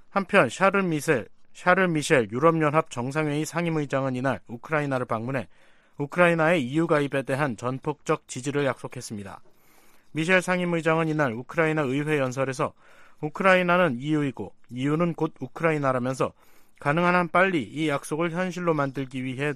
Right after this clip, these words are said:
노력을 아끼지 말아야 한다고 말했습니다. 윌리엄 번스 미국 중앙정보국 씨아이에이 국장이 최근 우크라이나를 비밀리에 방문해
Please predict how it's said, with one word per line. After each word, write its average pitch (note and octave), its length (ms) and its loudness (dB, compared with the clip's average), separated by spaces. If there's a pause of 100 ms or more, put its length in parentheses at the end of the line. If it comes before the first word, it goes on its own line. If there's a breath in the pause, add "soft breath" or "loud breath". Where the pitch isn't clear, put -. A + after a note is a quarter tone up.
노력을 C3+ 420 -2
아끼지 C#3 460 -10
말아야 B2+ 360 -4
한다고 A#2 280 -8
말했습니다. G#2 600 -16 (3250 soft breath)
윌리엄 F#3+ 380 6
번스 E3+ 380 4
미국 C#3+ 300 0
중앙정보국 D3+ 920 0
씨아이에이 D#3 520 0
국장이 A#2+ 680 -6
최근 D#3+ 520 -2
우크라이나를 C#3 720 -2
비밀리에 C3+ 520 -2
방문해 A2+ 480 -4